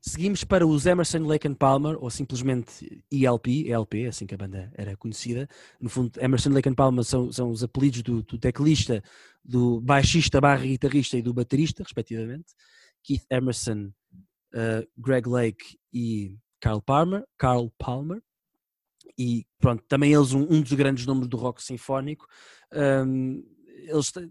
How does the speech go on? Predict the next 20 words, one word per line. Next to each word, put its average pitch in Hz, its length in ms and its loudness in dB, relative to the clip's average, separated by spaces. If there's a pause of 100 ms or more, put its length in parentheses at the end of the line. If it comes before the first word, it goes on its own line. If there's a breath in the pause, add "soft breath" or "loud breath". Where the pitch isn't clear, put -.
(120)
têm 151 200 2
a 151 40 0
caristi-, - 480 -2
a 147 60 -2
característica 151 500 0
de - 20 0
não, 151 80 2
não 151 200 2
ter 156 160 2
guitarra, 151 400 0
ou - 60 -2
seja, 117 320 -4
o 139 120 -8
baixista 143 380 0
também 143 120 0
era 139 120 2
guitarrista, 139 500 -2
mas 110 100 -10
só 117 100 -6
que - 80 -16